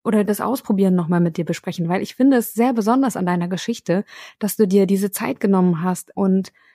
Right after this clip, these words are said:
würde da ge-, einfach noch detaillierter gerne mit dir einsteigen. Bist du in das Ausprobieren gegangen mit der Idee, daraus entsteht ein Beruf oder daraus entsteht die Klarheit,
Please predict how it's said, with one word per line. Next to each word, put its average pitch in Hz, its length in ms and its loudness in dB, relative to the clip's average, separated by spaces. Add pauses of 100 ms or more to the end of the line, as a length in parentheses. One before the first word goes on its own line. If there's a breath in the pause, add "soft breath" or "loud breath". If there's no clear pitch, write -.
(280 soft breath)
würde 226 240 2
da 220 140 2
ge-, 220 160 -6
einfach 214 300 -4
noch 214 220 -2
detaillierter 220 480 2
gerne 170 220 0
mit 165 100 -4
dir - 140 -6
einsteigen. 160 560 -6 (380)
Bist 247 280 -2
du 311 60 2
in 269 120 2
das 262 240 0
Ausprobieren 240 560 2
gegangen 220 360 2
mit 277 180 2
der 269 80 2
Idee, 226 380 0
daraus 226 480 -2
entsteht - 560 -6
ein 190 200 2
Beruf 190 440 0
oder 190 240 0
daraus 190 420 -2
entsteht 202 320 -6
die 185 80 -8
Klarheit, 233 600 -4